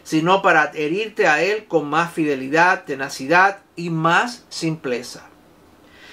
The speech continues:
Cuando parece que Dios nos ha abandonado, es cuando debemos de confiar más en Él. Regocijémonos en la luz y en el consuelo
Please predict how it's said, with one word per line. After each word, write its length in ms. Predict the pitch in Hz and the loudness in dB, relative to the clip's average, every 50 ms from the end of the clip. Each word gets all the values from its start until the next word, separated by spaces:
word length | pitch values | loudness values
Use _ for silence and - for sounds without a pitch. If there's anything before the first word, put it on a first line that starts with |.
| - - - - | -20 -18 -6 0
Cuando 280 | - 175 180 180 180 | 2 4 4 4 4
parece 360 | 180 175 180 - - - 240 | 4 4 4 2 2 2 0
que 160 | 247 208 180 175 | 2 2 0 2
Dios 380 | 190 190 202 214 214 - - | 4 6 6 6 6 2 0
nos 240 | 190 175 165 - - | -4 -6 -4 -2 2
ha 200 | 170 175 190 196 | 2 4 4 4
abandonado, 840 | 190 180 165 156 151 151 151 165 185 196 185 160 143 143 147 147 - - - - _ - | 4 4 2 0 -2 -4 -2 0 2 2 2 2 0 0 -2 -4 -8 -16 -20 -20 _ -2
es 180 | - 165 180 180 | 0 0 0 0
cuando 400 | - - 180 160 160 156 151 147 | 2 2 2 4 4 2 0 0
debemos 360 | 143 147 160 180 190 208 196 | 2 4 4 4 2 0 -2
de 120 | 185 170 170 | -2 -4 -2
confiar 500 | 165 151 147 - - 180 185 180 175 170 | -4 -6 -6 -4 0 2 2 2 2 0
más 580 | 160 156 160 190 233 269 - - - - - _ _ _ - | -2 0 2 2 2 0 -4 -8 -16 -16 -20 _ _ _ -8
en 200 | 147 156 156 147 | -8 -8 -6 -6
Él. 240 | 131 117 110 - - _ _ _ _ _ _ _ _ _ _ _ _ _ - - - - - - | -8 -8 -10 -10 -14 _ _ _ _ _ _ _ _ _ _ _ _ _ -20 -20 -20 -20 -14 -6
Regocijémonos 1000 | 175 180 175 175 180 175 - 185 160 156 202 214 220 220 226 220 214 208 214 - | -2 -2 0 0 0 -2 -4 -8 -6 -4 -2 -2 -2 0 0 0 0 -2 -2 -2
en 140 | 175 165 160 | -4 -2 0
la 120 | 151 147 | -2 0
luz 500 | 160 180 208 240 247 262 247 - - - - - - - - | 2 2 2 2 0 -2 -4 -8 -14 -18 -20 -20 -20 -16 -6
y 140 | 160 170 175 | -2 -2 0
en 100 | 175 170 | 0 0
el 120 | 151 147 | -2 0
consuelo 760 | - 160 156 156 - - 220 226 208 170 160 156 165 175 | 0 -2 0 0 0 2 2 2 4 2 2 0 0 -2